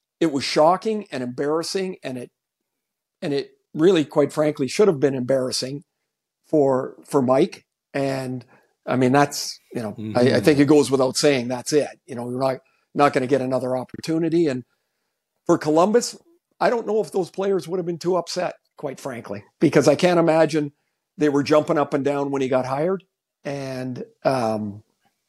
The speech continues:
Speaker 1: now they play for Pascal Vincent, who is, by all accounts, a terrific coach.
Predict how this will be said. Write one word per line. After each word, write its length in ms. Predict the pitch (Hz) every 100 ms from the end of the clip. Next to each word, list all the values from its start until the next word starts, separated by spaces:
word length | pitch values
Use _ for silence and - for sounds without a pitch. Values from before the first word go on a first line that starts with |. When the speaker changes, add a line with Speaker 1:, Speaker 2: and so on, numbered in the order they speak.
| _ _
Speaker 1:
now 200 | 123 135
they 140 | 135 135
play 300 | 160 143 139
for 340 | - 143 131
Pascal 440 | 123 147 131 147 131
Vincent, 580 | 139 127 151 156 165 -
who 220 | 165 147 135
is, 200 | 123 - _ _ _ _ _ _ _ _ _
by 160 | 135 143
all 180 | 160
accounts, 400 | 156 160 151 143
a 60 | 143
terrific 480 | - 135 160 175 -
coach. 440 | 165 196 220 -